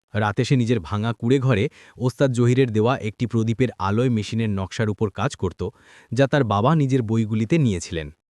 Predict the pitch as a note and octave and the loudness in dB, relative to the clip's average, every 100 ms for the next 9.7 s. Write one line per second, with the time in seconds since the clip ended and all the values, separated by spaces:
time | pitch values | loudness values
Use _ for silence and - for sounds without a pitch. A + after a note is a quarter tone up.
0 | _ _ _ _ _ _ _ A#2 D3 G3+ | _ _ _ _ _ _ _ 0 4 4
1 | G#3 G3+ F3 D3 E3 - F#3 F3 C3+ C3+ | 4 2 4 2 2 0 2 2 2 -2
2 | - F#3 - C#3 B2+ A2+ - G2 F2 E2+ | 2 2 2 -2 2 0 0 -4 -4 -6
3 | D2+ - _ _ _ _ _ _ - - | -8 -12 _ _ _ _ _ _ -14 -4
4 | A#2 G#2+ B2+ A2 A2+ A#2 A#2+ G#2 - A2 | -4 0 0 2 2 4 2 -2 -2 0
5 | A#2 G#2 G#2+ G2+ G#2+ G2 F#2+ G#2 F#2+ F2 | 0 0 -2 0 -2 0 0 -2 -4 -6
6 | F#2 F#2+ - C3 - - - - C#3+ D#3 | -4 -6 -2 -2 -2 -12 -18 -4 0 0
7 | - D3 F3+ F#3 F#3+ D3+ C3+ D3+ - A2 | -2 -2 2 2 4 2 2 0 -2 -6
8 | - C#3+ D#3 D#3+ D3+ A2 - A#2+ A2 - | -2 -2 -2 -2 -2 -2 -2 -2 -4 -2
9 | A2 A2 B2 C3+ B2 G2+ | -2 0 0 2 2 0